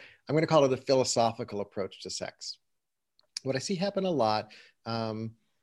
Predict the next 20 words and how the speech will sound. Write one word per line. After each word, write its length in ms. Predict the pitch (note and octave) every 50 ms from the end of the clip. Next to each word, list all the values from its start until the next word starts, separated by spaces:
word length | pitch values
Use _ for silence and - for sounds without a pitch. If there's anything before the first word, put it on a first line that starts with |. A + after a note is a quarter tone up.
| _ _ _ _ _ _ - -
is 240 | C3 B2+ A#2 A2 -
that 340 | B2+ B2+ A#2 A2+ - -
families 420 | - C#3+ D3 C#3+ C#3+ D3 C#3+ - -
will 100 | C3 A#2+
have 200 | G#2 A#2+ A#2 -
two 140 | - B2 A2+
children. 400 | - - A2+ F2 - - F2+ - _ _ _ _ _ _ _ _ _ _ _ _ _ _ _ _ _ _ _ _ _ _ _ _ _ - - -
Maybe 300 | C3 C3+ C#3+ C3+ C#3 C#3
an 60 | C3+
example 460 | B2+ - C3+ B2 B2 A#2+ A#2 B2+ A#2+
would 220 | A#2 A#2+ A#2 A2
be, 180 | G2+ A#2+ A#2+ A2+
like, 180 | G#2+ G2+ G2 -
they 100 | A2+ A#2
have 80 | A#2+
an 60 | C3
eighteen-year-old 520 | D3+ F3 F3+ - E3+ D#3+ D3 C#3+ C#3 C3+ C3
and 80 | B2
a 40 | G#2+
sixteen-year-old. 640 | - - A2 - - - A2 F#2+ F2+ D#2+ - -